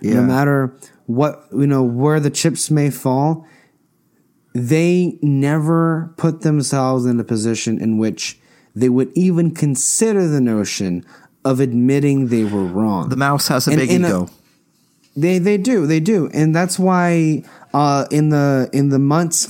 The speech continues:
Speaker 2: following, and in obviously the searches that didn't go the right way as they had expected,
Speaker 1: Mm-hmm.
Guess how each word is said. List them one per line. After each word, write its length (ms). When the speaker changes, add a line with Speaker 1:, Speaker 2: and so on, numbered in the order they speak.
Speaker 2:
following, 640
and 140
in 140
obviously 680
the 220
searches 520
that 120
didn't 280
go 460
the 140
right 320
way 320
as 220
they 100
had 160
expected, 880
Speaker 1:
Mm-hmm. 320